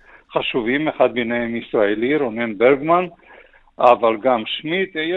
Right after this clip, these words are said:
יש כתבים רציניים, והם אומרים לפני שמונה שעות, ישראל הודיעה לארצות הברית שהיא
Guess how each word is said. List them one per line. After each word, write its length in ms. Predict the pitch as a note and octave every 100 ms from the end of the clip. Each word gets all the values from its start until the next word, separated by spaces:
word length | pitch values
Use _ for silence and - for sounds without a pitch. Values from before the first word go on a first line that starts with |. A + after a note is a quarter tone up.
| F#3
יש 200 | F#3+ F3 -
כתבים 440 | - D3 C#3+ C#3
רציניים, 420 | C#3 C#3+ A2 A#2 A2
והם 160 | C#3+
אומרים 320 | F#3 G3+ B3
לפני 260 | G#3+ - D3+
שמונה 360 | C3+ - D#3 E3
שעות, 500 | C3+ C#3+ A#2+ A#2+ A#2
ישראל 400 | C#3 - - D#3+
הודיעה 340 | F3 D#3+ F3+ E3
לארצות 400 | B2+ - B2+ -
הברית 420 | A2+ G#2+ G2+ G2
שהיא 720 | - - B2+ A#2+ B2 B2+ D#3